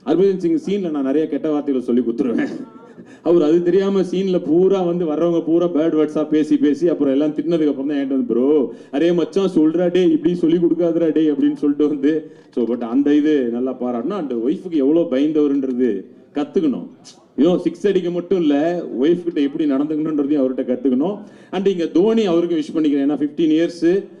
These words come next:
அதுவும் ஒரே ஒய்ஃப் கூட பெரிய விஷயம்தான். So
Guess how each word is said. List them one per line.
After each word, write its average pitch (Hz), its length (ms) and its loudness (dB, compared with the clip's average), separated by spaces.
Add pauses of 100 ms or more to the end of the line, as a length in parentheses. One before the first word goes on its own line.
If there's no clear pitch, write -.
(100)
அதுவும் 143 240 2
ஒரே 147 160 2
ஒய்ஃப் 147 280 2
கூட 147 420 -2
பெரிய 127 200 2
விஷயம்தான். 135 560 0 (1000)
So 131 400 2